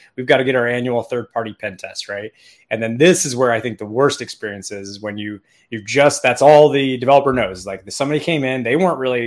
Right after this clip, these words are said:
even maybe given the information on the fact, especially if they're junior, there was gonna be a pen test. And all of a sudden, maybe, you know, through no fault of their own, they're handed this P D F that's, like, unintelligible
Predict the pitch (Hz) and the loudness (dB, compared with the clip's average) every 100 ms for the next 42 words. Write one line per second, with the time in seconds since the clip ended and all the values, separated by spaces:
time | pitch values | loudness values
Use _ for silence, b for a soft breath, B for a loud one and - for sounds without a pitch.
0 | 120 120 113 117 110 117 139 110 107 120 | -6 -8 -6 -6 -4 -6 -6 -8 -12 -12
1 | 110 95 104 101 - 107 101 101 - 104 | -12 -12 -16 -16 -14 -14 -16 -16 -6 -6
2 | 98 - - 139 131 107 98 - 120 117 | -6 -12 -8 -6 -6 -8 -12 -12 -10 -10
3 | 95 101 _ _ _ 113 98 113 147 135 | -12 -16 _ _ _ -10 -6 -2 0 0
4 | 113 104 - 104 98 98 95 - - _ | -4 -6 -8 -10 -10 -10 -10 -10 -18 _
5 | _ _ _ _ _ _ _ - 135 165 | _ _ _ _ _ _ _ 0 6 8
6 | 156 139 - 156 143 131 127 127 123 - | 8 4 4 4 2 -2 -2 -2 -4 -10
7 | _ _ _ _ - 123 110 107 95 127 | _ _ _ _ -8 -4 -4 -4 -10 -12
8 | 127 135 131 139 127 120 120 110 101 - | -2 0 0 2 0 0 -4 -8 -10 -20
9 | _ _ - 104 123 123 135 135 110 117 | _ _ -18 -8 -4 -2 -2 -2 -4 -8
10 | 127 _ _ 117 117 131 135 120 123 - | -12 _ _ -10 -6 -6 -6 -6 -8 -8
11 | - _ _ _ _ 160 151 143 147 135 | -14 _ _ _ _ -4 0 2 2 2
12 | 123 113 - 123 113 107 98 - _ _ | -2 -6 -8 -6 -4 -4 -6 -14 _ _
13 | _ - 175 160 123 151 139 113 101 107 | _ -6 -2 -2 2 2 2 -2 -12 -12
14 | 120 | -14